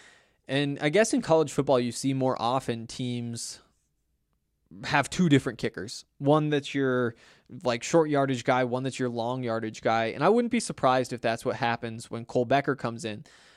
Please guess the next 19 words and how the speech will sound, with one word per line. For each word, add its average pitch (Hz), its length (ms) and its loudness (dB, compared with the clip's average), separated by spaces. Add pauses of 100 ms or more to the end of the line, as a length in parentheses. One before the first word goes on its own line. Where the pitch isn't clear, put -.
(120)
Um, 117 480 -4
so 151 120 0
Cole 190 200 8
Becker, 156 480 8 (500)
uh, 123 160 0
he'll, 143 240 6
he'll 156 140 6
be 156 140 6
a 143 40 6
true 151 220 4
freshman. 139 580 2 (320)
I 127 160 -6
think 156 160 -2
he's 151 160 -2
out 147 120 6
of 127 60 -2
California. 127 800 0 (960)
There's, 180 360 6
like, 196 280 6